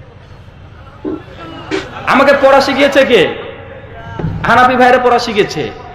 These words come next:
বাংলা বই থেকে দলিল বার করা শিখিয়েছে কে? আমার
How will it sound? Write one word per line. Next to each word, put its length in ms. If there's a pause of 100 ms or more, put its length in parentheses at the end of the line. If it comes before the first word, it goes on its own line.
(380)
বাংলা 300
বই 160
থেকে 160 (100)
দলিল 260
বার 200
করা 200
শিখিয়েছে 400 (120)
কে? 120 (1300)
আমার 180